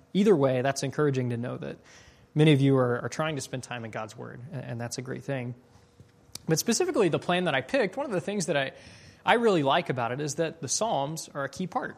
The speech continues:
uh, of each day's reading, uh, at least for, for this first chunk of the year. And, and that's been, that's been helpful for me. And while we haven't gotten to the Psalm that I wanna talk about this morning yet, um,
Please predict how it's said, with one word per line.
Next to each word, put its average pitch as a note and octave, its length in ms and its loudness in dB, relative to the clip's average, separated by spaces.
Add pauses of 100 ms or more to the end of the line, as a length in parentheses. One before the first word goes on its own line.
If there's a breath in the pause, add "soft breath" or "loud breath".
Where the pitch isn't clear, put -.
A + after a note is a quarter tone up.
(140)
uh, - 40 -16
of C3 260 -10
each D#3 200 -8
day's C#3 240 -6
reading, C#3 400 -10 (180)
uh, C#3 40 -16
at D3 220 -16
least C#3 160 -12
for, B2 300 -6
for B2 140 -12
this B2 120 -10
first - 300 -10
chunk A#2+ 200 -12
of A#2+ 60 -10
the A#2+ 60 -10
year. B2+ 260 -12 (1080 loud breath)
And, G3 240 4
and G#3+ 140 2
that's C4 120 2
been, G3+ 320 4
that's F3+ 160 4
been D#3+ 140 0
helpful C3+ 580 -4
for - 160 -4
me. A#2 180 -4
And D#3 240 -2
while F#3+ 120 4
we A3 100 4
haven't C4 280 4
gotten G3+ 240 6
to F3 80 -2
the C#3+ 100 -2
Psalm D#3+ 480 2
that C#3 140 2
I C#3 40 4
wanna C#3+ 200 -2
talk D#3+ 240 0
about B2+ 200 0
this B2+ 160 -8
morning D3 320 -2
yet, A#2+ 520 -6
um, A2 400 -12